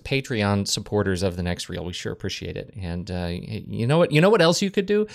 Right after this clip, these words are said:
You could tell your friends about this show. We would love to have, uh, more of them and introduce them to what we're doing over at The Next Reel. Um,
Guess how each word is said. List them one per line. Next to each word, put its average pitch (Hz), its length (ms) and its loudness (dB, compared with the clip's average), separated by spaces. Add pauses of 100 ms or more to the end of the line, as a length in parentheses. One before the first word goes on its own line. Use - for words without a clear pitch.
(140)
You 147 80 -4
could - 140 -12
tell 143 140 -2
your 151 100 -4
friends - 480 -6
about - 260 -10
this 127 100 -6
show. 147 200 0
We 95 140 -2
would 117 120 -4
love 131 220 -2
to 139 80 -2
have, 135 300 -4
uh, 139 160 -4
more 156 180 -4
of 143 100 -8
them 92 140 -2
and 101 100 -2
introduce 117 420 -6
them 87 180 -6
to 95 300 -6
what 104 260 -2
we're 110 100 2
doing 113 240 -4
over 113 160 -6
at 117 80 -12
The 120 60 -8
Next 131 240 -8
Reel. 87 200 -6 (520)
Um, 110 360 2